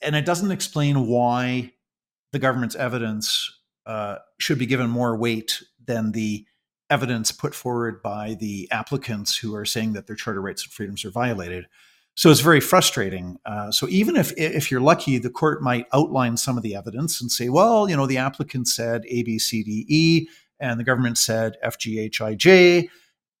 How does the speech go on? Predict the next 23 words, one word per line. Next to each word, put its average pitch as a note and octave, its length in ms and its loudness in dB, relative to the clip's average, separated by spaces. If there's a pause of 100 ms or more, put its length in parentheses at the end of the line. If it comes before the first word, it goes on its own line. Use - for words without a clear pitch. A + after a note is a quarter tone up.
(240)
A-, - 360 -4
and D3 180 0
you D3 160 4
might, E3 240 4
you D3+ 80 2
might E3 160 2
get - 180 -6
to C#3+ 100 -4
that C3 220 0
point, A2 300 -6
but C3+ 100 -6
then E3 140 4
they E3+ 100 8
don't A3 200 4
take A#3 180 -2
it F#3+ 80 4
a D#3+ 40 2
step - 260 -2
further B2+ 640 -2
and, A#2+ 340 -6
and B2+ 100 -4
actually C3+ 380 -2
explain C#3+ 540 -2